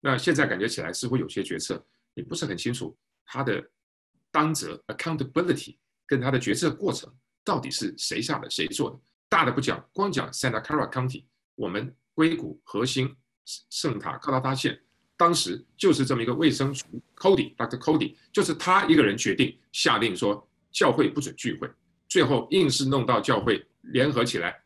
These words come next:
到最高大法院，请最高大法院裁决，最高大法院判他们违宪，他们才不情不愿的三天之后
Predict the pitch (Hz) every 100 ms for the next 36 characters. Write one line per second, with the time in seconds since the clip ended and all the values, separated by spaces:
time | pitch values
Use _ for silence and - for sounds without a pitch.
0 | - 123 - 190 147 143 147 139 - -
1 | 104 87 101 - 156 165 151 131 - 98
2 | 101 85 - - _ _ - 123 123 95
3 | 90 - - 131 - - 90 87 73 85
4 | - 156 - _ _ _ _ _ 120 107
5 | 95 151 135 113 113 120 101 - 117 104
6 | 110 117 123 -